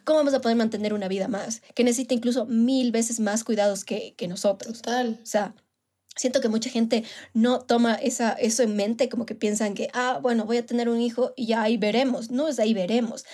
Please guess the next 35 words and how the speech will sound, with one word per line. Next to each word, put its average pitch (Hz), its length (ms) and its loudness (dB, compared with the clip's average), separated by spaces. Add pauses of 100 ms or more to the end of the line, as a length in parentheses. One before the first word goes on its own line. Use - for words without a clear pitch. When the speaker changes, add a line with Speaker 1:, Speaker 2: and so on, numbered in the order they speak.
(180)
Speaker 1:
Hay 233 120 0
que 262 120 -2
tener 214 340 -4
como 214 200 -6
que 226 80 -6
ese 226 260 -4 (240)
preparación 214 760 2
mental, 208 600 0
psicológica 208 1000 0
y 202 60 -4
Speaker 2:
Ajá, 220 360 0
un 226 200 2
plan 208 300 4
ahí. 165 260 0
Speaker 1:
y 233 40 4
económica 262 760 0
de, 202 180 -4
de, 202 160 -6
de 226 260 -6
saber, 214 340 -2
ajá, 277 280 -4
un 240 160 0
plan. 240 340 0
Speaker 2:
Cien 208 220 -4
por 180 120 -4
ciento. 175 380 -6
Speaker 1:
No 247 240 2
es, 247 220 0
no 240 100 -2
es 233 140 -2
tan 240 160 0
fácil 226 600 -2
y, 208 680 -10 (360)
y 233 120 2
ahora 240 340 4